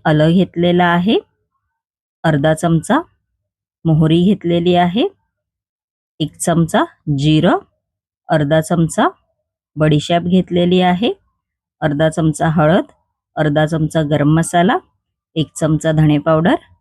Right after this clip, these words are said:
एक चमचा लाल तिखट मसाला, काळं मीठ आणि चवीनुसार मीठ घेतलेलं आहे.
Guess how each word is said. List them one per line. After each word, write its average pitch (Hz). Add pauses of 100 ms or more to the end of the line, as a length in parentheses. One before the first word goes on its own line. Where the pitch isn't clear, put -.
(120)
एक 151
चमचा 160
लाल 151
तिखट 165
मसाला, 190 (720)
काळं 156
मीठ 190 (440)
आणि 165 (220)
चवीनुसार 151 (180)
मीठ 226
घेतलेलं 147
आहे. 139